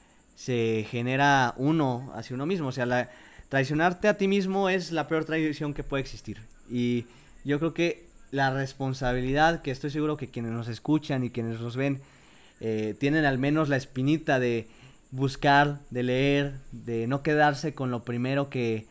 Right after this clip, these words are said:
<laughs> que ven, con lo primero que les dicen,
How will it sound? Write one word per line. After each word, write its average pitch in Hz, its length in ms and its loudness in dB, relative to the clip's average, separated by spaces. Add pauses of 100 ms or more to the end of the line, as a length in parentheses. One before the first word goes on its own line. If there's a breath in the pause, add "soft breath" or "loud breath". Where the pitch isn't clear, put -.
(300 soft breath)
<laughs> 131 380 -6
que 113 280 0
ven, 143 480 0
con 131 140 -8
lo 120 80 -8
primero 127 320 -4
que 123 80 -8
les 113 200 -6
dicen, 135 400 -6